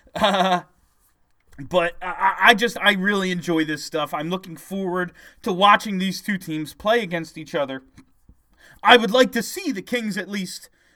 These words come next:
get playoff good again so that we can see it in the best of seven and watch it deteriorate the way some of those, uh, like, Kings-Ducks series did. Like, that stuff was absolutely freaking incredible to watch those teams play.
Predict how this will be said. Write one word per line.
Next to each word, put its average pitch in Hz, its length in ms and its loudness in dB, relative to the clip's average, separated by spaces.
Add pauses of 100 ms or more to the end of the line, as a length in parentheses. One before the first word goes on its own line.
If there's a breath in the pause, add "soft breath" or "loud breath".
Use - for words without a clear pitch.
(160 soft breath)
get 233 260 -4
playoff 247 580 -2
good 175 200 -4
again 170 380 -4
so 180 180 -10
that 170 220 -2
we 175 100 -10
can 143 360 -10 (800)
see 277 360 2
it 254 100 -4
in 180 80 -6
the 185 60 0
best 202 300 -8
of 156 80 -12
seven 151 480 -4 (240 soft breath)
and 185 160 -4
watch 208 280 -6
it 160 100 -10
deteriorate 156 840 -4
the 160 80 -6
way 160 160 0
some 160 220 -6
of 151 80 -8
those, 147 300 -8
uh, 120 320 -6 (260 soft breath)
like, 156 220 -8
Kings-Ducks 185 720 -6
series 175 540 -6
did. 170 340 -2
Like, 135 180 -8
that 202 200 -4
stuff - 340 -8
was 135 240 -14 (360 soft breath)
absolutely 185 680 -2
freaking 180 400 -8
incredible 123 720 -8
to 175 100 -14
watch 156 280 -8
those 143 160 -8
teams 135 320 -12
play. 123 340 -4